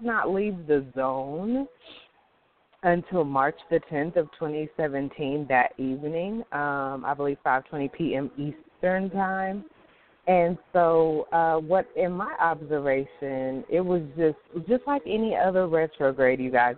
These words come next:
any other station, period. I don't care if Neptune was stationing retrograde or like it did this, um, uh, on the nineteenth,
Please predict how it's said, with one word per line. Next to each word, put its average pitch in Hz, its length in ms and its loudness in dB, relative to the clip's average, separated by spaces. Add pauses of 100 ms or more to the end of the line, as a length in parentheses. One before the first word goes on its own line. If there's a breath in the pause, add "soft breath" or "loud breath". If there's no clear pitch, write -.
any 208 220 0
other 165 200 0 (200)
station, 139 560 -4 (180)
period. 101 540 -2
I 127 100 4
don't 131 260 -4
care 139 200 0
if 143 160 -10
Neptune 139 400 -4
was 131 140 -4
stationing 131 540 -4
retrograde 190 800 0 (340 loud breath)
or 143 180 4
like 139 260 0
it 117 160 -8
did 135 240 -4
this, 131 160 -6 (240)
um, 131 420 -2 (760 soft breath)
uh, 139 160 2
on 135 160 -4
the 135 60 -4
nineteenth, 165 760 -2